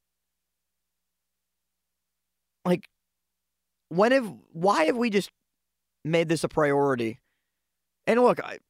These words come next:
I respect P F F. I think they do a lot of good things, and I view their numbers not necessarily with a grain of salt. In this regard, I do.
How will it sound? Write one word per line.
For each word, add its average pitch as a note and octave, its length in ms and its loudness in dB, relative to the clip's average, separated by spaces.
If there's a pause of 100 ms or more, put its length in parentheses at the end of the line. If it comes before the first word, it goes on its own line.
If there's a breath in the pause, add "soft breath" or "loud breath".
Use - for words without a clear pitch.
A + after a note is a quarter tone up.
(240)
I G#3+ 100 4
respect G3 540 -2
P C#3 160 -2
F A2+ 200 -8
F. D#2+ 240 -12 (200)
I G3 60 2
think G3+ 220 -2
they F#3+ 80 2
do E3+ 160 2
a - 20 2
lot C#3+ 220 2
of C3 120 -4
good D#3+ 240 0
things, D3+ 420 -2
and C3+ 300 -4
I D3+ 220 0
view E3+ 300 -4
their E3 160 0
numbers E3 640 -2 (1500)
not E3+ 340 0
necessarily D#3 480 0
with C#3 120 -2
a B2+ 40 -2
grain A#2+ 220 -4
of A2 100 -10
salt. A3+ 520 2 (1200)
In D3 140 -4
this G3+ 220 0
regard, F3+ 340 2
I B2+ 80 2
do. A#2 320 -4